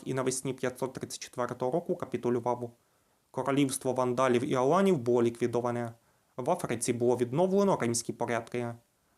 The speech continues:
Населення обклали високими податками, аріанська церква була заборонена.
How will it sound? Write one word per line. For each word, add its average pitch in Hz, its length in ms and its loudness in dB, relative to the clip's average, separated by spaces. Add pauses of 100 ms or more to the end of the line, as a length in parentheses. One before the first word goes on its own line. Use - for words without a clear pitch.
(140)
Населення 135 520 2
обклали 160 480 4
високими 123 460 2
податками, 127 640 -2
аріанська 131 540 0
церква 185 480 -2
була 120 280 2
заборонена. 120 720 -4